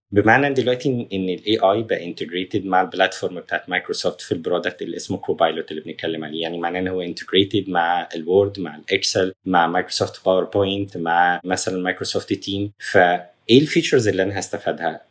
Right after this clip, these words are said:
اول حاجه مثلًا هستفادها وانا بكتب وورد، مثلًا ممكن اقول له ان انا عايز اكتب ارتكل عن البرودكت اللي بالشكل ده. Within ten seconds يبقى عندي already الارتكل موجوده.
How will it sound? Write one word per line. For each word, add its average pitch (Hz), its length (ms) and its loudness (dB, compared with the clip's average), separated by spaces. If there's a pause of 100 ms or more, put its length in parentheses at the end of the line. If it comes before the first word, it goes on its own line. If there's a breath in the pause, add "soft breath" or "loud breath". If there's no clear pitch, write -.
اول 135 160 10
حاجه 139 180 2
مثلًا 135 280 -2
هستفادها 113 420 -2
وانا 113 160 0
بكتب 101 380 0
وورد، 101 240 -2
مثلًا 101 360 -2
ممكن 98 320 -6
اقول 95 160 -2
له 101 80 -2
ان 95 80 -2
انا 98 140 -2
عايز 92 280 -2
اكتب - 400 -4
ارتكل 107 480 4
عن 95 460 2
البرودكت 95 560 0
اللي 87 160 -6
بالشكل - 440 -2
ده. - 140 -8 (540 soft breath)
Within 110 400 4
ten 107 180 0
seconds 113 440 2
يبقى 87 220 4
عندي 95 220 0
already 87 160 -2
الارتكل 87 480 -2
موجوده. 82 440 -8